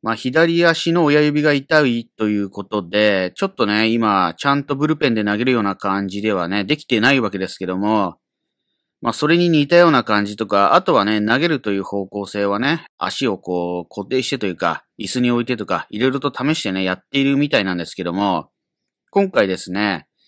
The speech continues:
えー、右足はスニーカー履いて、左足は靴下だけで、まあ、ブルペンで軽い練習に似たことを行っていたということなんで、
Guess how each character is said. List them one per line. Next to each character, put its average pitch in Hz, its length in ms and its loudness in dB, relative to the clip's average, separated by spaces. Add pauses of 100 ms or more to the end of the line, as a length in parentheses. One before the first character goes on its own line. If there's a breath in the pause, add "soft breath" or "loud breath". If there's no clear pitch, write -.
(340)
え 107 140 -4
ー、 110 60 0
右 151 200 4
足 190 220 2
は 190 80 4
ス - 160 -4
ニ 151 140 2
ー 143 40 -4
カ 139 140 4
ー 123 40 2
履 120 160 0
い 107 60 -6
て、 107 340 -2
左 165 300 2
足 165 220 0
は 147 120 4
靴 - 280 -10
下 104 240 -2
だ 90 140 -2
け 92 160 -6
で、 87 300 -2 (480)
ま 113 80 0
あ、 - 20 -2
ブ 139 100 2
ル 160 100 4
ペ 151 180 2
ン 113 60 2
で 107 140 0
軽 135 240 -2
い 151 80 2
練 151 180 2
習 143 240 0
に 131 300 0 (320)
似 120 140 -6
た 151 100 4
こ 151 140 -4
と 143 160 2
を 95 40 -2
行 104 120 -4
っ 101 200 -4
て 98 100 -10
い 90 80 -8
た 95 120 -6
と 78 240 -12
い 92 80 -8
う 95 60 -8
こ 104 100 -10
と 104 80 -8
な 90 140 -6
ん 73 120 -14
で、 87 380 -2